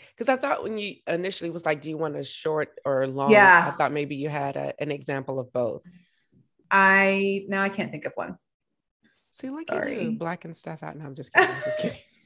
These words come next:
Speaker 1: <laughs> Well, I, I, you, you made a comment about instead of breaking yourself down, build yourself up.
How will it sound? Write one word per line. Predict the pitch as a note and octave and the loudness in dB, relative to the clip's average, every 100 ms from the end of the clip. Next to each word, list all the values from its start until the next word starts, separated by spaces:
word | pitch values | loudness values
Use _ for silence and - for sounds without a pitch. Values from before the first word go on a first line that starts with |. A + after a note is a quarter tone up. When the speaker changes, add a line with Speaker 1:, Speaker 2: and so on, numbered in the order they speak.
| _ _ _ _ | _ _ _ _
Speaker 1:
<laughs> | - - - _ - A2+ - - - - - _ | -4 -2 -8 _ -14 -10 -10 -10 -10 -16 -20 _
Well, | D#4+ D#4+ D#4+ | 0 0 0
I, | D4 - | -4 0
I, | C#4 - | -2 -2
you, | A#3 D4 D4 | -4 -4 -4
you | B3 D4 | -4 0
made | E4 F#4 | 0 -2
a | |
comment | - G#3+ G#3 F3+ | -4 -4 -2 -2
about | E3 D3+ D3+ - _ | -2 -2 -4 -8 _
instead | E3+ - F#3+ F#3 | -10 -2 0 2
of | F3 D#3 - - _ | 0 -4 -16 -20 _
breaking | C#3 E3 E3 E3+ | -4 0 0 -2
yourself | D#3 D3 D3+ D3 | -6 -4 -6 -4
down, | D3+ C#3+ C3+ C3+ | -2 -2 -4 -6
build | C#3+ D3 C#3 | -4 -4 -6
yourself | C#3+ - C3+ C3 - | -10 -8 -8 -10 -8
up. | D#3+ D#3 | -8 -8